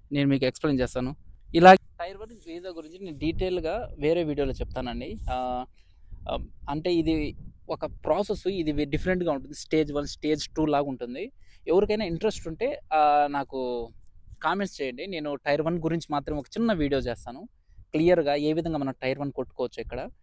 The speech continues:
అన్ని రకాల వాళ్ళకి, even మాస్టర్ చేసిన వాళ్ళకి కూడా ఆ, ఆ ఆపర్చునిటీ ఉందండి. నేను ఎక్స్‌ప్లెయిన్ చేస్తాను క్లియర్‌గా. ఇంట్రెస్ట్ ఉంటే చెప్పండి, టైర్ వన్ గురించి కూడా నేను చేస్తాను.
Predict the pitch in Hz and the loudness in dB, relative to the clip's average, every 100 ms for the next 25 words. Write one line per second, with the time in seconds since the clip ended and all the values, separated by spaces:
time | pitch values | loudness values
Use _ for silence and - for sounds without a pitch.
0 | _ _ _ - 147 185 180 165 180 160 | _ _ _ -6 -2 4 6 8 6 6
1 | 135 131 151 160 160 143 196 - 202 170 | 2 -2 -4 -2 0 2 2 0 2 2
2 | 175 170 160 175 160 147 190 - 147 143 | 2 0 2 6 8 8 4 0 4 4
3 | 143 139 _ 151 139 131 123 147 160 190 | 4 -2 _ -2 -2 -2 -6 2 2 2
4 | 180 165 139 123 120 120 190 220 170 147 | -4 -4 -4 -4 -6 -8 -6 -4 -4 -4
5 | - 175 170 135 - 123 180 - _ _ | -4 -6 -4 -4 -6 -12 -14 -18 _ _
6 | - 156 156 135 170 165 226 - 185 175 | -4 2 2 2 -2 -2 -2 -2 -2 0
7 | 151 156 160 160 147 156 160 151 151 151 | 0 0 -2 2 2 2 0 -4 -4 -4
8 | 151 120 120 117 117 | -4 -4 -6 -8 -12